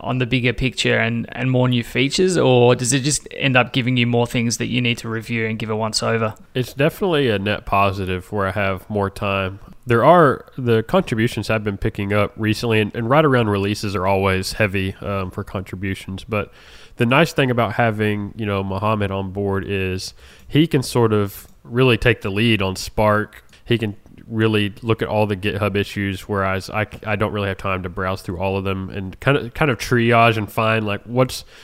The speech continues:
Speaker 2: what issues might we wanna focus on, you know, in the near term, um, or even, you know, what are the emergencies,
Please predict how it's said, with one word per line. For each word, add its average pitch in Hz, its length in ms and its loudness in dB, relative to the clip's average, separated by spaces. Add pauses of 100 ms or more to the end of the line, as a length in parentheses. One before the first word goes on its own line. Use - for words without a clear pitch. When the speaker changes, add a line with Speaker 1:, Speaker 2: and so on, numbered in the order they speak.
(140)
Speaker 2:
what 143 180 6
issues 131 460 2
might 117 280 2
we 113 80 -2
wanna 107 220 0
focus 107 460 -2
on, 107 320 0
you 107 100 0
know, 104 160 2
in 101 120 -2
the 95 200 -6
near 110 340 2
term, 107 440 0 (140)
um, 98 280 -6
or 95 320 -8
even, 104 420 -6 (160)
you 104 140 -6
know, 98 60 -2
what 107 180 0
are 104 140 4
the 95 120 0
emergencies, 104 800 -2